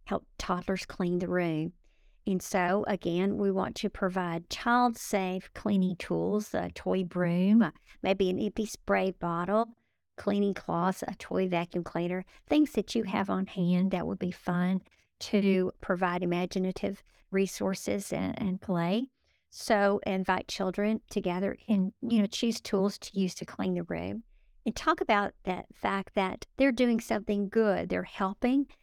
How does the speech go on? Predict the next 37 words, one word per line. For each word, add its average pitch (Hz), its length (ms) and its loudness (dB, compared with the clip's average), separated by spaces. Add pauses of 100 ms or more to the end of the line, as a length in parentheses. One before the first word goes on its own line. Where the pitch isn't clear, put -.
(180)
and 185 240 2
they're 185 220 0
showing 208 520 0
that 196 240 -6
they 196 420 -2
care 208 220 0
about 190 220 2
other 185 240 0
people. - 600 -2 (420)
And 208 320 -2
remark 190 440 0
that - 260 -4
John 226 260 4
wrote 262 200 4
letters 196 580 0 (100)
to 196 140 -6
church - 320 -2
friends 180 400 -2
to 185 80 -2
help 185 220 -2
them 185 200 0
remember 180 640 0
that 175 220 -4 (100)
Jesus 196 380 -2
taught - 360 0
people 180 460 0 (120)
to - 140 -4
love 190 360 2
and 196 120 -2
help 185 280 -2
one 175 180 0
another. 170 500 -2 (540)
Again, 202 340 0
we'll 202 180 -2
have 196 200 -2
an 180 80 2
opportunity 190 640 0